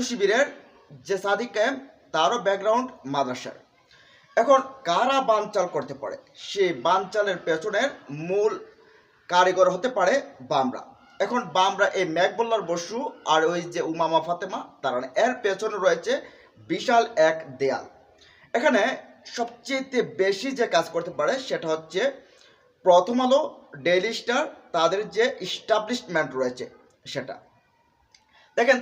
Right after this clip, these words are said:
তারা কোনোভাবেই চাইবে না যে ডাবিতে মাদ্রাসার ছাত্ররা রাজ করুক, মাদ্রাসার ছাত্ররা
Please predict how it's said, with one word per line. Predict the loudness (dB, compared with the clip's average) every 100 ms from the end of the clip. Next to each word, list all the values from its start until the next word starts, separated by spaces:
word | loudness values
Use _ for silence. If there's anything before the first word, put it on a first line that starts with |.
| 4
তারা | 6 6 4 -2
কোনোভাবেই | -2 2 4 4 2 -4 0
চাইবে | 2 2 2 0
না | 0 0 -6 -20 -20 -20 -8 2
যে | 4 4 -2 -18 -2
ডাবিতে | 2 4 2 0 -4 -2 -4 -4 -10 -20 _ _ _ _ -20 -20 -20 _ _ -2
মাদ্রাসার | 0 0 0 0 0 -2
ছাত্ররা | -4 -2 0 2 2 0 -4 -2
রাজ | -4 -6
করুক, | -10 -10 -18 _ _ _ _ _ _ _ _ _ _ _ _ _ _ _ _ _ -2
মাদ্রাসার | 0 2 2 0 0
ছাত্ররা | -2 0 2